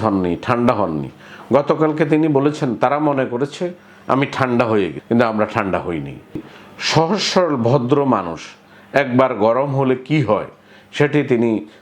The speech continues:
জাতীয় ঐক্যের ডাক দিয়েছেন। বাংলাদেশের ইতিহাসে, রাজনীতির ইতিহাসে এইভাবে সর্বদলীয় ফ্যাসিবাদী শেখ হাসিনার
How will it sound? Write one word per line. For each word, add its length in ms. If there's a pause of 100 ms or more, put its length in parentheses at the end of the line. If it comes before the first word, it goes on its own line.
(340)
জাতীয় 360
ঐক্যের 360
ডাক 120 (160)
দিয়েছেন। 380 (800)
বাংলাদেশের 520 (100)
ইতিহাসে, 560 (580)
রাজনীতির 600
ইতিহাসে 540 (840)
এইভাবে 380 (420)
সর্বদলীয় 1160 (460)
ফ্যাসিবাদী 640 (520)
শেখ 300
হাসিনার 480